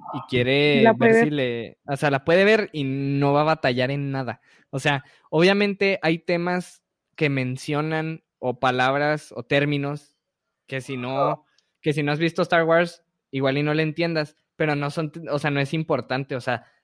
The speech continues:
Speaker 1: lo agarras por puro sentido común de lo que están hablando y es como,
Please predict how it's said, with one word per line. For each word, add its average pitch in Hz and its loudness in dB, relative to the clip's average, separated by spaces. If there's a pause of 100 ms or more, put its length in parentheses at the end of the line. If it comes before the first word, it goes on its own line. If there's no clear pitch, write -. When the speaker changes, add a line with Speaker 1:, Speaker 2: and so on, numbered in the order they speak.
(120)
Speaker 1:
lo 160 4
agarras 143 0
por 156 -4
puro 143 -4
sentido 143 -6
común 127 -6
de 143 0
lo 147 -2
que 131 -6
están 127 -6
hablando 156 0
y 139 2
es 127 0
como, 143 -2